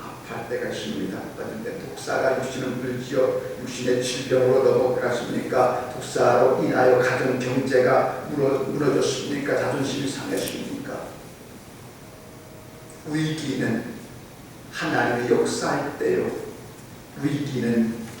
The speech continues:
하나님의 기회라는 것입니다. 하나님의 기회예요. 바울은 앞길이 막혔기 때문에 오히려 더 잘 됐다고 이야기합니다. 독사에 물렸기 때문에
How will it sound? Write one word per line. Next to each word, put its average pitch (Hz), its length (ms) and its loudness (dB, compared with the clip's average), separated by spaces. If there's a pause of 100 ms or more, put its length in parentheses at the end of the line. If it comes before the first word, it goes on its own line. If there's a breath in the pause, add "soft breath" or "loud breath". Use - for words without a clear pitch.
하나님의 226 600 2
기회라는 - 500 4
것입니다. - 540 -2 (400)
하나님의 - 460 -2
기회예요. - 580 -4 (1800)
바울은 127 320 4
앞길이 117 420 4
막혔기 117 540 2
때문에 120 540 2 (720)
오히려 127 360 2
더 127 140 -2
잘 - 320 -4
됐다고 - 500 -2
이야기합니다. - 720 2 (840)
독사에 - 460 2
물렸기 - 540 0
때문에 - 560 0